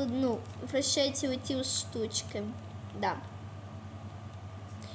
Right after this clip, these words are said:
І так буде намного складніше. А оця головоломка буде легка. Ніяких проблем у вас не буде. А якщо, але якщо у вас якісь проблеми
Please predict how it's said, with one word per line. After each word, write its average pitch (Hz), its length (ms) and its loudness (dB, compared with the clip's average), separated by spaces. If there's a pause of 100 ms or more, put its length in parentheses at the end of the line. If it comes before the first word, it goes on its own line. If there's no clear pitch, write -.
(280)
І 285 80 0
так 339 280 6
буде 349 260 4
намного 330 480 6
складніше. 254 920 4 (320)
А 247 120 6
оця 311 300 6
головоломка 339 580 4
буде 285 540 6 (160)
легка. 240 760 4 (680)
Ніяких 320 380 4
проблем 311 480 4 (240)
у 262 120 -4
вас 285 280 4 (340)
не 254 180 4
буде. 240 720 4 (240)
А 277 140 8
якщо, 320 400 6
але 294 240 8
якщо 330 600 4 (200)
у - 20 -4
вас 262 260 4
якісь 262 300 0
проблеми 240 560 2